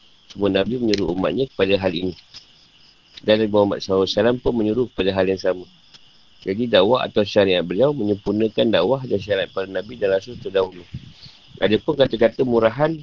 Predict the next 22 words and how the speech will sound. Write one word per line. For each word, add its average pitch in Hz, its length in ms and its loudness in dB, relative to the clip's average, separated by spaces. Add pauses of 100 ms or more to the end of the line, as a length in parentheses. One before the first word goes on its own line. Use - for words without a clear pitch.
kebohongan 110 560 0
yang 110 80 -2
dia 98 160 4
ada-adakan 101 560 0
dan 95 160 -2
angan-angan 107 560 0
yang 104 80 -8
tidak 104 320 -4
berlandaskan 98 480 -2
pada 104 240 -4
bukti 92 400 -6 (640)
yang 95 160 2
muncul 101 320 0
dari 113 160 0
kaum 101 240 0
Yahudi 98 320 0
dan 104 240 0
Nasrani, 101 400 0
semuanya 110 400 0
batil 98 320 0 (720)
atau 90 80 -2
palsu. 92 400 0